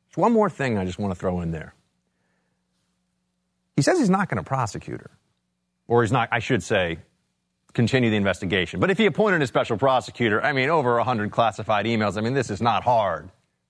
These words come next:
They wanted to go after her. They gave her a special pass, created this, well, she didn't mean to exception to a federal statute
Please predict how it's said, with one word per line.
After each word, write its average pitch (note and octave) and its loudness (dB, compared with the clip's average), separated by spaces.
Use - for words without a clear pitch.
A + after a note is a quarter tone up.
They G#2 -4
wanted G2+ 0
to F#2 -2
go F2+ -2
after E2+ -2
her. - -16
They A2+ 2
gave A#2 2
her G#2+ 0
a F2+ -2
special G#2 -4
pass, G#2+ -2
created C#3 2
this, A2 -2
well, D3 2
she E3+ 4
didn't C3+ 2
mean E3+ 4
to C3 2
exception D3 -2
to A#2 0
a G#2+ 2
federal C3 -2
statute E3 -2